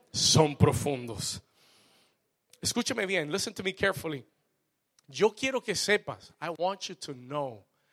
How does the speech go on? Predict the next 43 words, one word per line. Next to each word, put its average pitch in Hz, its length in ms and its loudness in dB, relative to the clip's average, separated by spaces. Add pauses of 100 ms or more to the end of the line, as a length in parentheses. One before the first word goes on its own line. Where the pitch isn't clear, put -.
(320)
que 156 200 0 (160)
van 185 280 10
a 185 80 4
haber 180 280 4
momentos, 156 720 -2
there 190 200 4
will 190 280 0
be 190 140 -8
moments, 170 640 -8 (640)
y 170 100 -6
van 180 200 4
a 202 60 2
suceder 185 680 0
cosas 190 420 -2
en 190 140 -4
tu 185 120 -6
vida 170 380 -8 (600)
donde 160 360 0
tú 175 220 -6
no 175 200 2
vas 170 300 2
a 196 40 -2
entender 185 540 -2
con 185 200 -8
tu 180 140 -10
mente, 160 400 -6
you 143 200 -6
will 143 220 -6
not 165 260 0
comprehend 175 520 -6
with 165 120 -10
your 165 100 -8
mind, 139 420 -8 (320)
qué 156 200 -2
es 151 100 -4
lo 160 140 -2
que 151 120 -4
Dios 147 300 -4
está 143 200 -4
haciendo. 107 460 -10 (1600)
¿Alguien 147 220 2
dice 143 180 4
amén? 180 260 0